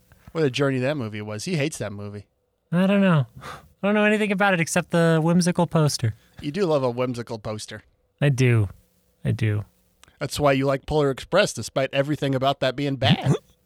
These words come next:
Speaker 2: Oh, yeah. The, I mean, the poster's fantastic.
Speaker 1: The poster
Speaker 2: The
Speaker 1: is
Speaker 2: film
Speaker 1: so
Speaker 2: is
Speaker 1: whimsical.
Speaker 2: <laughs> the, the film itself is the one thing I will not watch while under the influence of anything, because I have a feeling it would, uh, distort my concept of reality in a way that I could never fully recover from.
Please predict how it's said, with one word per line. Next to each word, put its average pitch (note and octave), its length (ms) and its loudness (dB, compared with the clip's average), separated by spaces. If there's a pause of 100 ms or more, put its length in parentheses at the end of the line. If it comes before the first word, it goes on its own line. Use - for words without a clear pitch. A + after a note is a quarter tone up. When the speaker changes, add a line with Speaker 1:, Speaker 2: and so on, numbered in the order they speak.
Speaker 2:
Oh, A#3+ 100 4
yeah. G3+ 340 0
The, A#2+ 120 -4 (260)
I F3 80 4
mean, E3 160 2
the C3 100 -4 (200)
poster's B3 500 0
fantastic. A2+ 920 -4 (160)
Speaker 1:
The D3 60 -10
poster F#3+ 340 4
Speaker 2:
The F#3 100 4
Speaker 1:
is D4 80 6
Speaker 2:
film - 0 -
Speaker 1:
so A3 80 8 (160)
Speaker 2:
is F3+ 60 8
Speaker 1:
whimsical. A#2+ 400 -2 (180)
Speaker 2:
<laughs> - 220 -18
the, G3+ 360 0
the E3 140 0
film C4+ 300 2
itself F3 360 2
is A#2 120 0
the C#3+ 80 0
one F3+ 200 4
thing D#3 220 2
I C3+ 80 0
will F3 220 2
not D3+ 360 2
watch D#3+ 380 2
while C#3+ 220 2
under C#3+ 160 4
the C3 120 2
influence C3+ 460 2
of A2 80 0
anything, A2+ 420 2
because B2 460 0 (400)
I C#3+ 40 2
have B2 100 2
a A#2 40 -2
feeling D#3 440 2
it A#2 80 0
would, G#2+ 260 -2 (480)
uh, A2+ 280 4
distort F3+ 500 0
my D3 100 0
concept D3+ 480 0
of A#2 120 0
reality B2+ 580 2
in B2 80 2
a C3 40 2
way D3 220 2
that C#3+ 140 2
I D3 80 2
could F3 160 -2
never G3+ 200 2
fully A3 360 0
recover G3 400 0
from. G2+ 240 -2